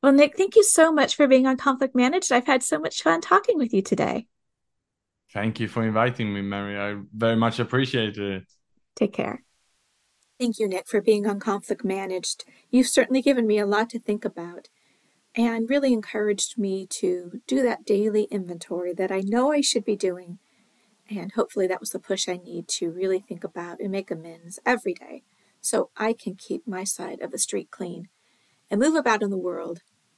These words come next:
Speaker 1: as a force for light, which is, I know, what we all really want to do, to help each other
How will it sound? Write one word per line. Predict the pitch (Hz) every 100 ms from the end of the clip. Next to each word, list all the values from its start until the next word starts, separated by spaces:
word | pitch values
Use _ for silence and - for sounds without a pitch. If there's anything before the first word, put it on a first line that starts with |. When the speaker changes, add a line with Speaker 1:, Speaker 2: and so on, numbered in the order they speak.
| _ _ _
Speaker 1:
as | 214 190 196 190 -
a |
force | - 294 277 -
for | 240 190
light, | - - - - _ _ _ _ _ _
which | 220 233
is, | 208 -
I | 220
know, | 220 247
what | 247 -
we | 277 247
all | 269 214
really | 220 170 156
want | 151 -
to | -
do, | - 175 - _
to | -
help | - 226 226
each | - -
other | - - 247